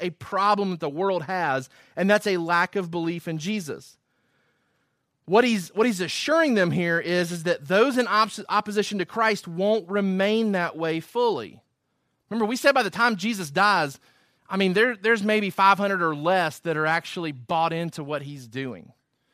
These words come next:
that, that are faithfully following him.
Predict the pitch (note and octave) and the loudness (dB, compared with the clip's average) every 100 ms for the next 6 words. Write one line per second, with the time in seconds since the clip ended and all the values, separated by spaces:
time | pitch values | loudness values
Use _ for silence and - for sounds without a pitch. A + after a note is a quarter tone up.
0 | _ _ _ _ _ _ D#3+ D3+ D#3+ C#3+ | _ _ _ _ _ _ -2 -2 -2 -4
1 | A#2 - - F#3 F#3 F#3 - E3 C#3+ - | -6 -12 -8 -2 -2 -2 -6 -8 -6 -4
2 | D3+ D#3 C#3 A#2 A2 G#2 | -2 -2 -2 -8 -8 -10